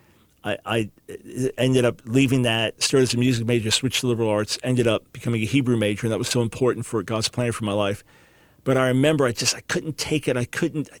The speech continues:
didn't want to write the papers. I had no interest in the stuff and, and was just struggling, you know, wrestling with things. And, and, and, you know, I remember the enemy tormenting me. "You're, you're going crazy. You're bra-, having a breakdown." It was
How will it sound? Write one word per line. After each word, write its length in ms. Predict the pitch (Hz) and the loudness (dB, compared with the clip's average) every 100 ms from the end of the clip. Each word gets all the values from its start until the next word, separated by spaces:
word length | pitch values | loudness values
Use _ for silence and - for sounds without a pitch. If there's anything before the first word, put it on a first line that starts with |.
| _ | _
didn't 240 | 165 143 | -2 0
want 180 | 143 147 | 2 2
to 60 | 131 | 2
write 240 | 131 143 | 2 0
the 80 | 123 | -4
papers. 560 | - - 139 147 127 | -6 -2 -2 0 0
I 60 | 120 | 0
had 140 | 117 | 0
no 200 | 123 139 - | 0 -2 0
interest 500 | 143 143 - 127 - | 0 2 2 -2 -2
in 140 | - 139 | -2 0
the 100 | 123 | 2
stuff 480 | - - 135 131 - | 0 2 0 0 -6
and, 300 | 123 113 110 - - - - _ | -4 -2 -4 -8 -20 -20 -20 _
and 120 | 120 | -2
was 160 | 120 120 | 0 0
just 300 | - 196 - | 0 2 2
struggling, 840 | - - - 170 160 135 98 92 - | 0 -2 4 4 4 2 0 -4 -4
you 100 | 120 | -2
know, 200 | 98 101 | -2 -2
wrestling 560 | 110 170 190 - 139 117 | -2 2 2 2 0 0
with 140 | 110 | 0
things. 420 | - 95 92 104 | 0 -2 -2 -6
And, 220 | 82 107 - | -6 -6 -4
and, 340 | 120 120 104 101 _ _ _ _ _ _ | 0 0 0 -4 _ _ _ _ _ _
and, 300 | - 123 120 - | 0 0 0 0
you 100 | 151 | 2
know, 140 | 139 | 2
I 60 | 120 | 2
remember 260 | 165 165 | 2 2
the 160 | 139 131 | 4 2
enemy 240 | 165 143 | 2 2
tormenting 640 | 110 - 156 151 127 123 101 | 0 -2 0 2 0 -2 -4
me. 100 | 101 | -4
"You're, 180 | 156 | -2
you're 160 | 123 82 - | -4 -6 -10
going 240 | - 127 117 | -8 -6 -6
crazy. 560 | - 107 147 131 - | -8 -4 0 0 -2
You're 200 | 92 135 - _ | -8 -8 -10 _
bra-, 180 | 104 98 | -6 -4
having 240 | 131 135 | -2 -2
a 60 | 104 | -4
breakdown." 720 | - 113 135 135 - 87 92 | -4 0 0 0 0 0 0
It 80 | 156 | -6
was 200 | 165 | -10